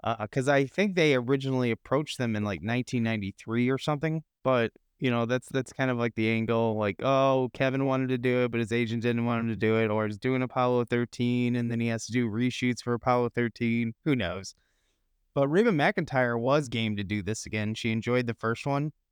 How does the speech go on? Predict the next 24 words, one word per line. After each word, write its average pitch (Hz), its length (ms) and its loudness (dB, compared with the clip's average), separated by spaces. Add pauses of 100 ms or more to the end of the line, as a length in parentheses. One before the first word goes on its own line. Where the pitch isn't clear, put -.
(140)
and, 135 440 0
uh, 127 380 0
she 123 280 -2
asked 127 280 -2
them 131 260 0
to 131 280 0
reschedule 135 720 0
it, 156 100 -2 (260)
you 127 160 -2
know, 123 100 0
because 120 320 -2
of 120 100 -4
her 127 60 0
tour. 131 520 0 (180)
<laughs> 127 100 -8 (460)
And 170 140 2
then 147 100 2
I 135 140 2
guess 135 380 2 (280)
they 139 140 2
said 135 260 2
no, 135 460 2 (320)
and 139 160 2
then 143 120 2